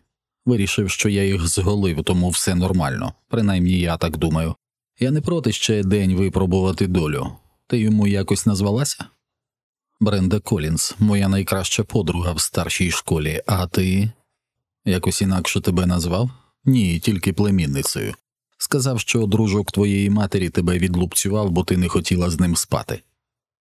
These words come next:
Еліс киває. Хороша версія, все пояснює. Але це не значить, що він повірив.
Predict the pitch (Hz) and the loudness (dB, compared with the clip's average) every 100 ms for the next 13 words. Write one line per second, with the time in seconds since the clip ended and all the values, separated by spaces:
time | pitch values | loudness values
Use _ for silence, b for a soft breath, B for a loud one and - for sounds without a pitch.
0 | _ _ _ 78 71 - - 71 65 - | _ _ _ -4 -4 -2 -2 -2 -4 -8
1 | - _ _ _ _ - 120 101 - 101 | -12 _ _ _ _ -4 -2 -2 0 0
2 | 87 65 - 71 78 - 101 87 110 98 | 0 -2 -4 -4 -4 -2 -2 0 0 0
3 | 73 - 85 90 - _ _ _ _ _ | -2 -2 0 -2 -6 _ _ _ _ _
4 | _ _ _ _ _ _ 123 123 113 - | _ _ _ _ _ _ -2 0 0 0
5 | 123 117 107 113 113 107 - - 110 104 | 2 2 4 2 2 0 -2 -2 0 2
6 | 104 101 101 87 71 - | 2 2 2 0 -2 -6